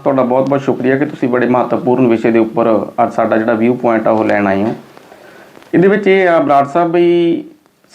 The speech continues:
ਸਮੁੱਚੇ ਪੰਜਾਬ ਦੇ ਵਿੱਚ ਹੀ ਬਹੁਤ ਕਈ ਥਾਵਾਂ ਦੇ ਉੱਤੇ ਐਤਕੀ ਜਿਹੜੀ ਹੈਗੀ ਆ ਕਣਕ ਦੀ ਗੁਲਾਬੀ ਸੁੰਡੀ ਹੈ ਜਿਹੜੀ ਉਹਦੇ ਹਮਲਾ ਦੇਖਣ ਨੂੰ ਮਿਲਿਆ। ਪਰ ਮੈਂ ਕਿਸਾਨ ਵੀਰਾਂ ਨੂੰ ਤੁਹਾਡੇ ਮਾਧਿਅਮ ਦੇ ਰਾਹੀਂ ਇਹ ਦੱਸ ਦਿਆਂ ਕਿ ਬਹੁਤ ਸਾਰੇ ਕਿਸਾਨ ਵੀਰਾਂ ਦੀ ਇਹ ਧਾਰਨਾ ਬਣੀ ਵੀ ਆ ਕਿ ਇਹਦਾ ਸਿੱਧਾ ਸੰਬੰਧ ਆ ਜਿਹੜਾ ਉਹ ਝੋਨੇ ਦੀ ਪਰਾਲੀ ਨੂੰ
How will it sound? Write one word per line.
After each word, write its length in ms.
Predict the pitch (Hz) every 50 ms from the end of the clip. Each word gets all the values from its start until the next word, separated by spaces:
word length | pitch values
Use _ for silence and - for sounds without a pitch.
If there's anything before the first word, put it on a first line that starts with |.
| - -
ਸਮੁੱਚੇ 400 | - 165 170 170 - - 214 214
ਪੰਜਾਬ 380 | 214 185 160 147 135 131 131
ਦੇ 80 | 139 135
ਵਿੱਚ 300 | 123 127 123 123 - -
ਹੀ 420 | 127 127 127 131 135 143 143 135 - - - _ -
ਬਹੁਤ 260 | 135 123 139 147 143 151
ਕਈ 180 | 180 196 202
ਥਾਵਾਂ 280 | 196 175 165 147 147 139
ਦੇ 100 | 131 131
ਉੱਤੇ 300 | 123 123 - 127 120 120
ਐਤਕੀ 440 | 120 117 107 - - - 123 120 117
ਜਿਹੜੀ 260 | 123 123 127 123 120
ਹੈਗੀ 240 | 120 117 120 117 117
ਆ 60 | 113
ਕਣਕ 320 | - 127 127 120 - 117
ਦੀ 140 | 117 120 113
ਗੁਲਾਬੀ 320 | 117 113 110 107 107 110
ਸੁੰਡੀ 300 | 110 - 117 110 110 107
ਹੈ 40 | 101
ਜਿਹੜੀ 320 | 101 107 107 107 104 104 - - _ _ _ _ - 135
ਉਹਦੇ 240 | 139 131 135 123 123
ਹਮਲਾ 300 | 123 127 123 113 107 107
ਦੇਖਣ 280 | 107 104 98 - 110 101
ਨੂੰ 120 | 107 101
ਮਿਲਿਆ। 260 | 95 92 87 87 85 - - - - _ - - - - - - - -
ਪਰ 100 | - 190
ਮੈਂ 120 | 202 202 202
ਕਿਸਾਨ 360 | 202 - - 170 156 156 151
ਵੀਰਾਂ 280 | 151 165 170 170 170 170
ਨੂੰ 400 | 175 175 175 180 180 175 175 - - -
ਤੁਹਾਡੇ 300 | 170 151 135 135 147 147
ਮਾਧਿਅਮ 340 | 143 139 147 156 175 175
ਦੇ 120 | 165 160 147
ਰਾਹੀਂ 200 | 143 135 147 147
ਇਹ 160 | 156 160 160
ਦੱਸ 180 | - 131 117 104
ਦਿਆਂ 200 | 113 131 147 147
ਕਿ 260 | 151 175 180 180 180
ਬਹੁਤ 260 | - 143 175 196 190
ਸਾਰੇ 160 | 196 208 196
ਕਿਸਾਨ 320 | 196 - 165 175 147 143 135
ਵੀਰਾਂ 200 | 131 139 143 143
ਦੀ 120 | 151 151 -
ਇਹ 160 | 175 208 226
ਧਾਰਨਾ 320 | 226 214 196 165 151 147
ਬਣੀ 220 | 135 123 120 117 110
ਵੀ 200 | 101 104 101 98
ਆ 100 | 123 147
ਕਿ 360 | 147 - 190 196 196 185 185 -
ਇਹਦਾ 240 | 180 196 214 220 220
ਸਿੱਧਾ 320 | - 202 196 190 233 214
ਸੰਬੰਧ 360 | - - 139 143 151 160 156
ਆ 60 | 156
ਜਿਹੜਾ 200 | 143 151 139 147
ਉਹ 120 | 143 151 151
ਝੋਨੇ 280 | 151 170 151 131 127
ਦੀ 100 | 123 131
ਪਰਾਲੀ 280 | 127 131 117 117 117 117
ਨੂੰ 180 | 127 147 -